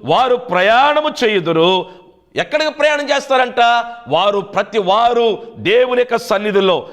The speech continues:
సియోనులో దేవుని సన్నిధిలో వారు కనబడతారంట. ఈ రెండు వేల ఇరవై నాలుగో సంవత్సరములో దేవుడు మనతో మాట్లాడుతున్నాడు. సంవత్సరానికి యాభై రెండు వారాలు కదా. ప్రియ దేవుని బిడ్డ,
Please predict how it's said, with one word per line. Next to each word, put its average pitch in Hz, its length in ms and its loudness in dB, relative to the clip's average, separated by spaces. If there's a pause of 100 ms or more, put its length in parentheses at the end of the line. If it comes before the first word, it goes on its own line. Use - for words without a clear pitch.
సియోనులో 254 1120 0 (140)
దేవుని 269 460 0
సన్నిధిలో 233 640 0 (120)
వారు 202 200 0
కనబడతారంట. 180 920 -2 (220)
ఈ 208 140 0
రెండు 254 300 0
వేల 247 420 0 (200)
ఇరవై 247 340 0
నాలుగో 269 460 2
సంవత్సరములో 262 800 0 (160)
దేవుడు 247 320 2
మనతో 233 340 -2
మాట్లాడుతున్నాడు. 196 800 -2 (200)
సంవత్సరానికి 240 1040 -2 (120)
యాభై 220 400 -2
రెండు 247 260 0
వారాలు 262 380 2
కదా. 202 440 0
ప్రియ 240 540 -2
దేవుని 269 400 -2
బిడ్డ, 202 200 0